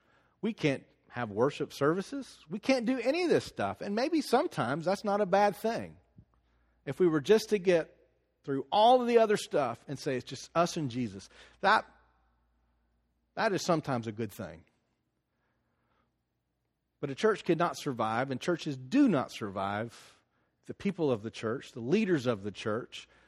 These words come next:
the members of the church, the attenders of the church do not support the ministries of the church. It just, it dies.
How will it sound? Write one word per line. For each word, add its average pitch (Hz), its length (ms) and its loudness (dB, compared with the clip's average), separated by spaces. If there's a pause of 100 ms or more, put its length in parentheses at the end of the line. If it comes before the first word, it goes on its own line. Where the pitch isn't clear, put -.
(240)
the 117 60 -10
members 180 400 4
of 120 160 0
the 113 60 -6
church, 123 440 0
the 131 140 -2
attenders 208 440 2
of 117 140 0
the 110 80 -4
church - 680 -6 (440)
do 131 160 -2
not 160 560 0
support 127 640 -6
the 131 100 -12
ministries 123 680 -6
of 107 120 -12
the 113 60 -14
church. - 440 -12 (260)
It 131 140 -10
just, - 280 -6 (100)
it 127 220 -8
dies. 151 320 -8